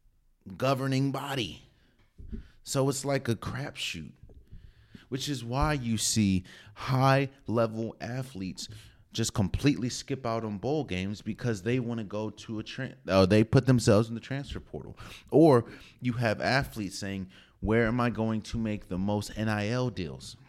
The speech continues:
So N I L deals are now shaping recruiting and now shaping which school you go to and how much playing time you get.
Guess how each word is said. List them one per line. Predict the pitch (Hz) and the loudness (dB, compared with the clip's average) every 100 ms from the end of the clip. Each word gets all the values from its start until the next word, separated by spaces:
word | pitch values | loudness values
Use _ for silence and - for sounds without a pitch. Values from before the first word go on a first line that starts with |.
| - | -8
So | - 123 | -2 0
N | 127 135 | 2 4
I | 123 | 6
L | 123 143 | 8 8
deals | 131 110 107 104 | 6 6 4 2
are | 104 | -2
now | 98 92 | 0 -2
shaping | 90 - 147 160 101 92 92 - - _ _ | -4 -2 -2 -2 -2 -2 -4 -10 -20 _ _
recruiting | 95 113 - 143 131 85 80 | 4 4 4 0 0 0 -2
and | 92 | 0
now | 107 110 | 0 0
shaping | - 139 147 107 95 - - - - | 2 2 2 2 0 -4 -20 -20 -6
which | 82 127 127 | 10 10 10
school | - 135 131 | 2 2 2
you | 120 110 | 2 0
go | 107 135 131 | 0 2 0
to | 113 - 76 - - - | -4 -6 -4 -4 -10 -10
and | 95 | -10
how | - 151 | -6 -6
much | 135 117 - | -4 -8 -10
playing | - 143 156 120 | -2 0 0 -2
time | - 73 71 | -6 -8 -10
you | 69 | -10
get. | 71 - | -12 -12